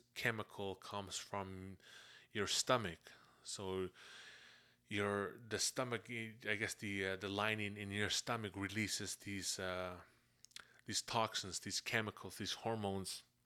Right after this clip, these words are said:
in your stomach. Uh, seventy percent of those, seventy percent of your happiness chemical comes from your stomach. So if you're eating,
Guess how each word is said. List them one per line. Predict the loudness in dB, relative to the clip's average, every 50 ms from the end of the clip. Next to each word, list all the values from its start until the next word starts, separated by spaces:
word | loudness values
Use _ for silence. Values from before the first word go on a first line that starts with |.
| _ _ _ -20 -20 -18 -6 2
in | 2 4 4
your | 4 2 2
stomach. | 0 0 0 0 2 0 0 -2 -2 -12 -18 -18 -18 -18 -20 -20 -20 -20 -20 -20 -20 -20 -20 _ -4 0
Uh, | 2 2 4 4
seventy | 4 4 4 4 2 2 0 0
percent | 0 -2 -4 0 2 2 2 2
of | 0 2
those, | 2 4 4 4 2 0 -2 -4 -8 -12 -20 -20 -20 -20 -10
seventy | -2 -2 0 0 0 -2
percent | -2 -2 -2 0 0 2 4 4 2 2 2 0
of | 0 2
your | 4 4
happiness | 4 6 4 4 4 2 0 -2 -2 -2 0 0 0 -2
chemical | -2 0 0 2 2 2 0 -4 -4 -6 -4 -2 0 0 0 0 -2 -4 -8 -10 -4
comes | -2 0 0 0 0 0 -2
from | -4 -2 -4 -4 -4 -4
your | -6 -6
stomach. | -6 -4 -4 -4 -4 -4 -6 -8 -8 -12 -20 -20 _ _ _ _ -20 _ _ _ _ _ _ -20 -20 _ -8
So | -4 0 2 2 2 2 0
if | -2 -2 0
you're | 2 2 2 0 0
eating, | 0 0 2 2 2 2 2 0 -2